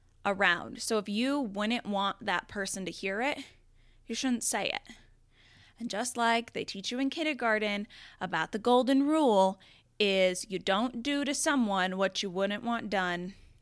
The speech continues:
to yourself. And next week, I did get some more Q and A questions about, um, that it came into my Instagram. So I'll try to answer those next week.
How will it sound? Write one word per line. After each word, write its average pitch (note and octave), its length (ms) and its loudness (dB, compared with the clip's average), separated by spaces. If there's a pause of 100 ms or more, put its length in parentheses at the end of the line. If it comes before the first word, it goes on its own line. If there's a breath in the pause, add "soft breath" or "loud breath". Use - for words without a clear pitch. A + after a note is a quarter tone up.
(160)
to F3+ 120 -10
yourself. - 600 -6 (1400 soft breath)
And B3+ 120 6
next D4+ 300 4
week, C#4 400 0 (140)
I A3 200 8
did A3+ 220 0
get A#3+ 160 2
some A#3 120 -2
more G3 600 4 (420)
Q A3 260 0
and G3 120 2
A F#3 400 2 (120)
questions F#3 880 0
about, E3+ 760 -2 (180)
um, D#2+ 600 -6 (500 soft breath)
that G3+ 140 0
it G3+ 40 -4
came G3 220 -4
into F#3 100 -6
my F3+ 120 0
Instagram. B3 560 0 (320 loud breath)
So C4 120 2
I'll B3+ 60 6
try B3 160 2
to A#3+ 80 2
answer A3 300 0
those G3+ 300 2
next G#3 300 -2
week. G3+ 400 -6